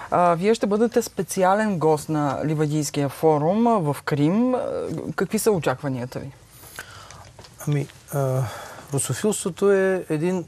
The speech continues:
Speaker 2: стар вектор във външната политика на Русия, забравен, а, изоставен. Той е възникнал в Австро-Унгарската империя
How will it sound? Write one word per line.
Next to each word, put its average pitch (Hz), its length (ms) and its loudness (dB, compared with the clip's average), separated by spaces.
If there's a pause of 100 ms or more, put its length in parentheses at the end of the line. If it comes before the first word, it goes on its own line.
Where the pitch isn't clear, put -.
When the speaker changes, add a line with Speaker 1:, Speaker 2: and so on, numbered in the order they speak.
Speaker 2:
стар 170 400 2 (140)
вектор 127 380 -2
във 104 220 -6
външната 104 420 -8
политика 101 540 -10
на 101 140 -8
Русия, 147 400 -2
забравен, 123 600 0 (1120)
а, 131 80 -2
изоставен. 110 760 -2 (340)
Той 117 180 0
е 110 40 -2
възникнал 107 760 -4
в - 140 -10
Австро-Унгарската 110 840 -4
империя 101 520 -4